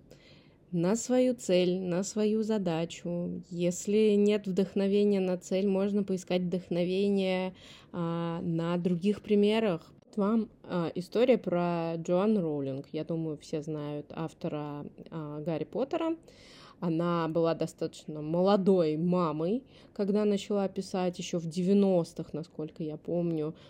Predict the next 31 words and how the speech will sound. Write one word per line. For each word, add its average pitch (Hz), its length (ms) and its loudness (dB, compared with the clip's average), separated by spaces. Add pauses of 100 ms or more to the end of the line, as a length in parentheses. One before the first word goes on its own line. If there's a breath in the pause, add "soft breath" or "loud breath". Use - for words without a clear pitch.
(120 loud breath)
а, 151 840 -4
начала 170 420 -4
писать 165 420 -6
роман. 196 320 -2 (560 loud breath)
И, 196 500 4 (640)
м, - 240 -8
просто 175 340 -2
у 175 40 2
нее 165 200 0
были 160 240 0
такие - 260 -8
прям 156 240 -4
нормальные 180 480 4
финансовые 170 600 -4
трудности, 311 680 0
м, 170 760 -2 (480)
поэтому 170 460 -2
у 170 40 0
нее 185 200 4
была 185 280 4
такая 202 240 -2
достаточно 233 440 4
высокая 202 560 2
мотивация 185 760 -2
для 170 140 -2
того, 165 320 -2
чтобы 190 440 -2
ее 180 320 2
роман 170 360 -2
увидел 180 360 -4
жизнь. - 320 -10